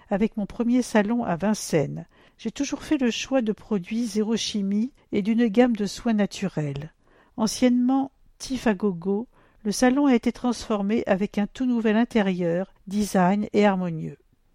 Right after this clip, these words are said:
L'équipe de Sabrina est à l'écoute des clients, identifie les volumes et la forme du visage pour apporter les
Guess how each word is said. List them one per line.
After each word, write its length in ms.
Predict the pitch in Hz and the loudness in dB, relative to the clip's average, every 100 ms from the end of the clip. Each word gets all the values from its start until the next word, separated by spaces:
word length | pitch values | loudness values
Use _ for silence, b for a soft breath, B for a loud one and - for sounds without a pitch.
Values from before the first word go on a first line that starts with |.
| _ _ 214 | _ _ 2
L'équipe 460 | 233 240 - 269 | 2 2 0 -2
de 80 | 220 | -2
Sabrina 640 | - 254 214 220 202 202 - | 0 0 2 0 2 2 2
est 160 | 214 | 2
à 40 | 214 | 2
l'écoute 320 | 214 - 233 | 2 -2 -2
des 140 | 202 | -2
clients, 500 | - - 175 170 190 b b - | -4 -6 -2 -2 -4 b b -4
identifie 720 | 196 180 220 - 233 - 277 | -2 2 0 -2 -10 -2 0
les 140 | 226 | 2
volumes 420 | 190 208 196 247 226 | 2 -2 -2 -2 2
et 60 | |
la 140 | 185 175 | 2 0
forme 340 | - 247 226 | -2 -2 -2
du 100 | 196 | -4
visage 640 | 190 185 165 156 170 202 262 b b | -4 -4 -2 0 -2 -6 -12 b b
pour 180 | - - | -10 -2
apporter 460 | 240 277 - - | -2 -2 -6 -2
les 120 | 285 | 0